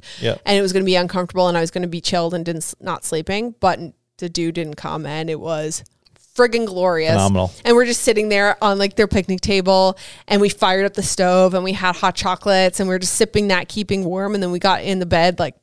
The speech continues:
Speaker 2: by nine o'clock, I think we were in the sack, gotten
Speaker 1: Mm-hmm.
Speaker 2: sleep out of it. And, uh, it was a comfortable night 'cause we
Speaker 1: It was
Speaker 2: brought our,
Speaker 1: lovely.
Speaker 2: we brought our bigger sleeping bags this time, and
Speaker 1: Very comfortable.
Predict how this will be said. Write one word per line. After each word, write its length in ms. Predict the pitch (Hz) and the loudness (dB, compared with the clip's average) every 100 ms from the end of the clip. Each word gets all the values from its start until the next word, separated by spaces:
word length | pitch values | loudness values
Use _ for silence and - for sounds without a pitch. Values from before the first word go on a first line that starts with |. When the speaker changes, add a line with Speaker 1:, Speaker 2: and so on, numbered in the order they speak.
| - | -2
Speaker 2:
by 160 | 175 | 0
nine 260 | 160 175 160 | 2 0 0
o'clock, 240 | - 165 | -2 -2
I 60 | 170 | -2
think 180 | 165 170 | -8 -6
we 60 | |
were 180 | 160 151 | -6 -4
in 140 | 160 165 | -4 -4
the 60 | |
sack, 440 | 151 165 160 - - | -2 0 -2 -4 -4
gotten 120 | 131 | 2
Speaker 1:
Mm-hmm. 200 | 135 120 | 2 2
Speaker 2:
sleep 360 | 131 175 180 - | 0 -2 -4 -4
out 140 | - 165 | -4 -2
of 80 | 139 | -2
it. 220 | - - _ _ _ _ _ - | -6 -8 _ _ _ _ _ -2
And, 240 | 190 185 | 0 2
uh, 120 | 180 147 | 2 0
it 20 | |
was 120 | 185 | -4
a 40 | 185 | -2
comfortable 400 | 190 - 202 202 | -4 -2 -2 0
night 240 | 208 247 | 0 0
'cause 120 | 202 | -2
we 60 | 180 | 0
Speaker 1:
It 20 | |
was 80 | - | 2
Speaker 2:
brought 160 | 185 180 | 2 2
our, 120 | 190 | 0
Speaker 1:
lovely. 180 | - - | -2 -6
Speaker 2:
we 80 | 208 | -6
brought 220 | 180 170 | -2 0
our 80 | 175 | -2
bigger 380 | 180 180 170 170 | -2 -2 -2 -4
sleeping 380 | - 185 190 202 | -2 -4 -4 -2
bags 240 | 196 196 | -2 -4
this 140 | 196 - | -6 -6
time, 320 | 190 202 240 | -6 -4 -4
and 180 | 180 165 - - | -6 -8 -14 -6
Speaker 1:
Very 160 | 120 147 | -2 0
comfortable. 420 | 101 - 104 | -2 -4 -12